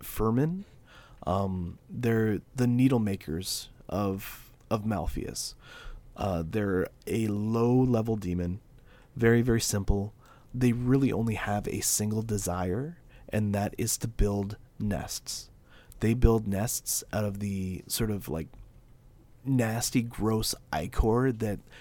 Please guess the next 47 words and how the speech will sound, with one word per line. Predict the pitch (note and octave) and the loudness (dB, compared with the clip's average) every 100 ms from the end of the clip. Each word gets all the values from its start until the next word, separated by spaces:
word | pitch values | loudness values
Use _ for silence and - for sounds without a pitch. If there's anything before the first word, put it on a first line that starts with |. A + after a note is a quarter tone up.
| - - | -18 -2
they | G#2 | 0
can | - | 0
shoot | G2 - - G#2+ - - | -2 -2 0 0 -2 -4
out | G#2+ | -2
of | G2+ | -2
their | F#2+ F#2 | -4 -4
fingernails, | - F#2+ F#2+ B2 A#2 C3+ E3+ - - - - - - | -2 -2 -2 -2 -2 -2 -4 -10 -14 -20 -20 -20 -4
um, | D2 E2+ F#2 E2+ | 0 0 0 -2
that | A2 G#2 - - - | -2 -4 -8 -20 -10
turns | - B2+ C3 C3 | -2 2 2 0
and | A2+ | -2
solidifies | - A2 A2 - G2+ A2 | 0 -2 0 2 2 2
into | G2+ F#2+ | -2 -4
something | - F#2+ G2+ G#2 | -2 -2 -2 -2
that | G2 | -2
is | F#2 | -2
harder | - G2+ F#2+ F#2+ | -2 -2 -2 -2
to | |
melt | F#2 F#2 F2 - | -4 -4 -6 -6
than | F2 - | -6 -6
iron. | - F#2+ - - - - - - | -6 -6 -6 -10 -14 -20 -20 -10
They | B2 A2+ | -2 0
like | F#2+ A2+ - | 0 -2 -2
to | |
make | A#2 A2 | -2 0
it | G#2 | 0
into | G2+ E2 | -2 4
points. | - - F#3 G#3 - - - - - - | 6 6 4 0 -8 -10 -16 -20 -20 -6
They | - | 0
like | F#2 F#2+ | 2 2
to | - | -2
stick | F#2 - C#3 - | -2 0 0 0
things | G2 B2 B2+ - | -2 0 -2 -2
on | A#2+ | 0
those | B2 A2+ | 0 0
points. | - D3 E3+ - - - - - - - - | 2 2 2 -2 -8 -10 -20 -20 -20 -20 -4
Uh, | - E2+ E2+ | 2 4 4
they | G2 G#2+ | 2 0
can | A2 | 0
be | G#2 | -2
summoned | - - A2+ A2 G#2 - | 0 2 2 2 -2 2
by | F#2+ A#2+ | 2 2
sorcerers, | - A2+ B2 A#2 A#2+ B2 | 2 0 0 2 2 2
but | - E2 - | 0 -4 -2
they | |
can | F#2 E2 | -6 -4
also | - G#2+ - A2 A2+ A2+ | -4 -2 0 0 0 -2